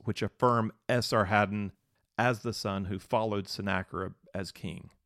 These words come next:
Isaiah just gives us this quick summary here because he's not interested in giving us a history of Sennacherib's life. Sennacherib boasted of his supremacy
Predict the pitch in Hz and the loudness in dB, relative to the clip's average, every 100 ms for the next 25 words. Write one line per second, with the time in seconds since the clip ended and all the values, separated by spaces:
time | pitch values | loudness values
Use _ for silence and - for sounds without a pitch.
0 | _ _ _ _ _ _ _ _ - 120 | _ _ _ _ _ _ _ _ 0 6
1 | 170 160 117 - 135 110 - 123 - 143 | 8 6 4 4 2 2 -2 -4 -2 -2
2 | - - 139 127 117 101 113 107 101 120 | -2 -2 0 2 2 0 2 2 2 0
3 | 117 123 131 165 - 135 123 113 - 98 | 0 2 2 -2 0 0 2 0 0 0
4 | 98 101 110 104 104 101 - 101 80 120 | 0 0 2 2 0 -2 -4 -6 -2 -2
5 | - 107 98 - 98 98 - 87 90 85 | -2 -4 -4 -2 0 0 -2 -4 -4 -6
6 | - - - _ _ _ _ _ _ - | -6 -14 -20 _ _ _ _ _ _ 0
7 | - 135 147 175 - 131 98 92 123 139 | 4 6 6 6 6 4 4 6 10 10
8 | - 131 117 104 113 - 107 - - 127 | 6 2 4 2 0 0 -4 -4 0 2
9 | 113 - - - | 2 -2 -6 -8